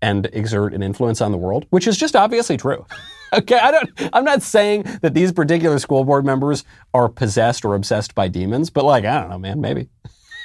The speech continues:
<laughs> If, if that's the most outlandish religious claim that this woman is making, then it seems way less outlandish than the religious claims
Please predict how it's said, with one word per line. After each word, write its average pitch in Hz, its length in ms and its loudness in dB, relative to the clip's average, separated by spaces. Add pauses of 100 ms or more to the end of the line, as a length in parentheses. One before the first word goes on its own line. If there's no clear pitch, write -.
(100)
<laughs> - 180 -2
If, 233 320 2 (240)
if 214 140 4
that's 190 500 2
the 208 180 0
most 170 320 0
outlandish 139 800 0 (360)
religious 143 720 2
claim 120 440 -2
that 107 120 -10
this 113 180 -6
woman 113 220 0
is 90 160 -8
making, 127 400 -8 (1400)
then 151 100 4
it 175 100 0
seems 247 240 0
way 135 200 4
less 208 240 0
outlandish 92 580 -2
than 104 140 -2
the 101 60 -2
religious 98 460 -2
claims 90 640 -6